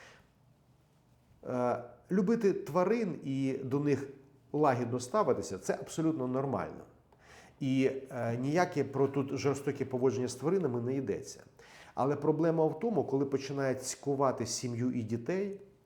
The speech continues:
коли просто батьки, мама цієї дівчинки, вона позакривала свої акаунти, вони там в шокі, діти в сльозах,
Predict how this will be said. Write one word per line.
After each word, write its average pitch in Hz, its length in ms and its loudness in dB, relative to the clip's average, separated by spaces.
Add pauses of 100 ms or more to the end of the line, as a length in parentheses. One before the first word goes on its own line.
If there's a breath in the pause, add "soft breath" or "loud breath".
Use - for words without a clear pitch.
(420)
коли 139 200 4
просто 135 320 -2
батьки, 127 580 0
мама 113 360 2
цієї 107 380 -4
дівчинки, 104 460 -6
вона 110 180 -2
позакривала 120 580 0
свої 117 300 -2
акаунти, 117 500 -2
вони 110 160 -4
там 110 160 -6
в 101 40 -12
шокі, 151 420 -4 (400 loud breath)
діти 127 280 -2
в 120 80 0
сльозах, 127 600 -2